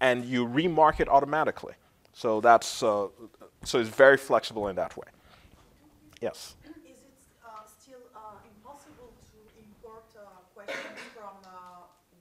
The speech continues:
Speaker 2: Word file or, 'cause, uh,
Speaker 1: It, it is possible to import questions. You have to follow the, the format,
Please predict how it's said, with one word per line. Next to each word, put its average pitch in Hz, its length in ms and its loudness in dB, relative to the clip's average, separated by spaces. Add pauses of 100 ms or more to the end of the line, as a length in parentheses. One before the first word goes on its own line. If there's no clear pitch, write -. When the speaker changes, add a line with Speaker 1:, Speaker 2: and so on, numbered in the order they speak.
(300)
Speaker 2:
Word 196 220 -20 (100)
file 180 400 -20
or, 170 160 -20 (960)
'cause, - 320 -20
uh, - 180 -18 (260)
Speaker 1:
It, 151 120 0
it - 0 -
is 160 200 0
possible 131 400 0
to - 140 -10
import 117 360 -4
questions. - 640 -10 (320)
You 139 160 -2
have 147 160 10
to - 80 -10
follow 139 260 6
the, 117 380 2 (100)
the 107 280 0
format, 160 760 0